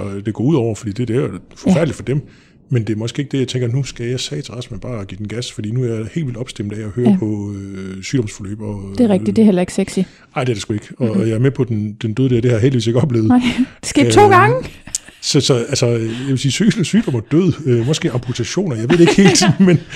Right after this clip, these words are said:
Speaker 2: Det går vel også ind under sygdom i et
Speaker 1: Ja,
Speaker 2: eller
Speaker 1: det
Speaker 2: andet
Speaker 1: tænker
Speaker 2: omfang.
Speaker 1: jeg. Øhm, og så er det, øh, for mig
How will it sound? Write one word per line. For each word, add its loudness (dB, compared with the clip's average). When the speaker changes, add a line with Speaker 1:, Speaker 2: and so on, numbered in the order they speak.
Speaker 2:
Det -8
går -2
vel -2
også 4
ind 6
under 6
sygdom 2
i 4
et 6
Speaker 1:
Ja, 6
Speaker 2:
eller 6
Speaker 1:
det 6
Speaker 2:
andet 2
Speaker 1:
tænker 0
Speaker 2:
omfang. -2
Speaker 1:
jeg. 2
Øhm, -4
og -4
så -6
er -4
det, -2
øh, -10
for -10
mig -6